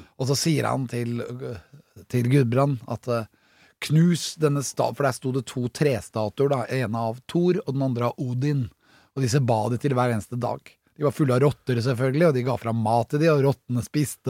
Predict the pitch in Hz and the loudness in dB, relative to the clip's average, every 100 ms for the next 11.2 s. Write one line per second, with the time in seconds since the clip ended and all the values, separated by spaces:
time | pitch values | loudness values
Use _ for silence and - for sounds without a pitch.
0 | 139 139 117 - 135 131 131 143 117 107 | 0 0 -2 -4 -4 -2 -2 -2 -2 -4
1 | 113 117 120 113 123 151 131 123 127 131 | -6 -4 -4 -2 2 2 2 -2 -4 -4
2 | 127 - 117 120 113 135 - _ - - | -6 -4 -4 -2 -4 -6 -8 _ -20 -20
3 | _ - 123 151 160 151 139 127 160 156 | _ -8 -4 2 4 6 6 6 6 6
4 | 143 131 127 143 117 123 143 - _ _ | 6 4 2 0 0 -2 -4 -6 _ _
5 | _ - 120 131 123 123 139 - 175 156 | _ -10 -8 -4 -4 -4 -6 -2 2 2
6 | 117 139 120 135 127 113 - 127 156 - | 2 -4 -4 -4 -2 -4 -2 0 0 -2
7 | _ _ _ _ _ _ 147 147 151 127 | _ _ _ _ _ _ 0 2 2 2
8 | 120 - - - - 127 139 123 123 113 | 0 2 2 0 -2 2 2 4 2 2
9 | 123 113 _ _ - - 120 - - 156 | 0 -2 _ _ -12 -6 -4 -4 -2 2
10 | 160 165 160 160 151 143 - 135 120 131 | 6 8 8 8 6 2 -2 -4 -2 -6
11 | 127 | -2